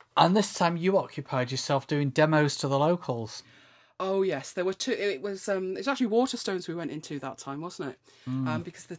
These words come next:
Speaker 2: the tables were better at Waterstones. So we went in there, and there was, um,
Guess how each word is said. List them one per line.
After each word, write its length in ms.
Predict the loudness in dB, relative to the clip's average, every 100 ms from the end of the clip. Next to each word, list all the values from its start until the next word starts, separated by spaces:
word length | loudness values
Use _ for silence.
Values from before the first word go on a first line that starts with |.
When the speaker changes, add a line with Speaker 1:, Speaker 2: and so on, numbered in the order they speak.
| -12
Speaker 2:
the 100 | -14
tables 480 | -10 -6 -6 -6 -10
were 60 | -12
better 260 | -12 -10
at 60 | -10
Waterstones. 600 | -10 -12 -14 -14 -14 -10
So 120 | -4
we 100 | -4
went 280 | 0 0 0
in 140 | -6
there, 180 | -4 -4
and 140 | -6 -6
there 80 | -6
was, 180 | -4
um, 200 | -6 -8